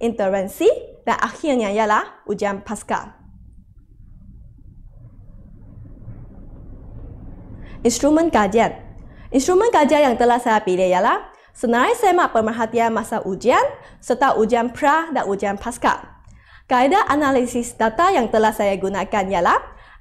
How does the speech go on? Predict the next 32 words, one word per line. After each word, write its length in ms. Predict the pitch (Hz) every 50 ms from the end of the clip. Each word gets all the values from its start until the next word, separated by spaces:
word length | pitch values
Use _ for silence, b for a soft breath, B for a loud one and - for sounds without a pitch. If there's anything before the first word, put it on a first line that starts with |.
| -
analisis 480 | 226 247 226 - - 269 - 370 427 -
pemerhatian 640 | - - 262 262 269 262 247 254 269 277 240 233 214
berstruktur 640 | 214 202 - 214 165 - - - 349 403 440 285 247
bagi 240 | 240 233 226 190
masa 240 | 208 190 - - 202
ujian 480 | - 175 190 180 - 214 269 381 523 587 - b b b b b b b _
dan 240 | - 220 226 233 - - - - - _ - -
analisis 400 | 262 269 262 277 277 294 277 - -
ujian 320 | 233 220 190 220 214 208 190
bertulis 480 | 202 196 - 214 214 220 214 208 -
iaitu 320 | - 254 240 - 214 302 269
ujian 320 | - 226 208 220 214 220
pra 320 | - 254 277 311 - - - - - - -
dan 160 | 226 220 208 - -
ujian 240 | 208 202 208 202 208
pasca. 480 | - - 220 214 - - - - - - - - - - - - - - - _ - _ _ - B B B B B B B -
Soalan 480 | - - - - 269 294 320 349 320
kajian. 560 | 247 214 196 185 220 220 185 - - - - - - b b b b -
Yang 160 | 254 214 -
pertama, 640 | - 196 185 - 165 170 175 214 349 508 - - - B B B B B B
adakah 400 | - 220 208 214 220 220 339 415 453 466
murid 240 | 453 440 415 330 294
tahun 320 | 277 233 247 220 196 170
dua 340 | 185 185 196 285 359 349 -
dapat 320 | - 226 220 - 202 -
meningkatkan 720 | 175 185 190 190 220 220 - - - - - 339 392 440 -
kemahiran 540 | 320 262 247 254 262 262 240 240 233 - -
operasi 580 | 220 - 240 247 269 302 - - 427 453 480
penambahan 560 | - 254 233 214 202 214 214 226 240 226 220
secara 460 | - - 202 202 - 214 214 208 202 214
mengumpul 340 | 202 202 202 196 220 214
semula 460 | 214 - 190 180 175 175 185 185 254